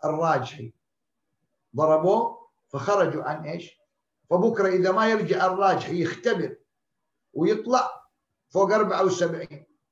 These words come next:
وكسر اثنين وسبعين سبعين، ترى حيضغط السوق الراجحي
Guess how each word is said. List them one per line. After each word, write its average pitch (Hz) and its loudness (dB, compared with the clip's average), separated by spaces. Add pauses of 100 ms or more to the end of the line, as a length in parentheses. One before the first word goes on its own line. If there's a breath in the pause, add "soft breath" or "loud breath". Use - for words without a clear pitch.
(180)
وكسر 226 0
اثنين 226 -4
وسبعين 208 -2
سبعين، 226 -4 (300)
ترى 147 0
حيضغط 143 -2
السوق 113 -12
الراجحي 104 -18